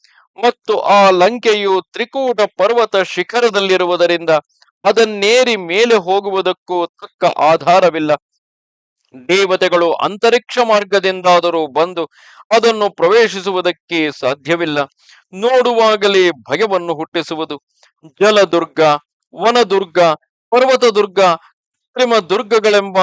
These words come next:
ನಾಲ್ಕು ದುರ್ಗಗಳು ಅದನ್ನು ರಕ್ಷಿಸುತ್ತಿರುವವು. ಈ ದುರ್ಗ ರಕ್ಷಣವು ಹಾಗಿರಲಿ. ಆ ಲಂಕೆಯು ಅಪಾರವಾದ ಸಮುದ್ರಕ್ಕೆ ಆಚೆಯ ತೀರದಲ್ಲಿರುವುದರಿಂದ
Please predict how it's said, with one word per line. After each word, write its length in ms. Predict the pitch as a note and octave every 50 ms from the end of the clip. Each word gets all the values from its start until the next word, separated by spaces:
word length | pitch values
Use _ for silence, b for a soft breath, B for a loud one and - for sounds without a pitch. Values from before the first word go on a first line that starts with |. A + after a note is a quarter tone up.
| F#3 F3+
ನಾಲ್ಕು 760 | E3+ E3 D3+ D3 D#3+ G#3+ B3 C4+ A#3 _ - G#3 F#3+ D#3 B2 C#3
ದುರ್ಗಗಳು 600 | D#3+ A3 G3+ G3 A3 G#3 F#3 F#3+ F3+ F3+ E3+ D#3+
ಅದನ್ನು 680 | - - - D#3+ E3+ F3+ F3+ E3+ E3+ E3 D#3+ D#3 D3+ C#3
ರಕ್ಷಿಸುತ್ತಿರುವವು. 1040 | C3+ B2+ B2+ _ - G#3+ F#3+ E3 E3 D#3 - - D#3+ D#3+ D3+ D#3 D3+ C#3+ C#3+ _ _ _ _ _ _ _ _ _ -
ಈ 280 | A3 A3+ A3 G#3 G3 F3+ C3+ A#2 B2+
ದುರ್ಗ 380 | F3+ B3+ B3+ G#3 F#3 F3+ G3
ರಕ್ಷಣವು 800 | F#3 E3 D3+ D#3+ - _ - - A#3 G#3+ G3 F#3 F3 E3 D#3+ D3+ C3+
ಹಾಗಿರಲಿ. 640 | - - - C#3+ E3+ F3+ F3+ E3+ E3 D#3 D3+ C#3 _ _ _ _ _ _ _ _ - F3
ಆ 260 | F3+ F3+ F3 F3 E3
ಲಂಕೆಯು 640 | D#3+ D3+ D#3+ F#3+ A3+ G3+ - G3+ F#3+ F#3 E3+ D3+ _ b b b b b b b b
ಅಪಾರವಾದ 760 | G3+ G3 C4 C4 B3+ B3 B3 A#3+ A#3 A3 A3+ A3+ A3 A3 G3+ G#3 F#3+ -
ಸಮುದ್ರಕ್ಕೆ 800 | - G#3 A#3 C4 A3 F#3 E3+ G#3 G#3+ G#3 _ - - G#3 G3 F#3
ಆಚೆಯ 580 | - - E3 G#3 A#3+ B3 - A3+ A3 G#3 G3 F3+
ತೀರದಲ್ಲಿರುವುದರಿಂದ 1160 | - F#3 G3+ A#3 A3 A3 F3+ G3 G3 G3 F#3+ F#3+ F#3+ F#3 F#3+ F#3 F#3 F#3 F3+ F#3 F#3 F#3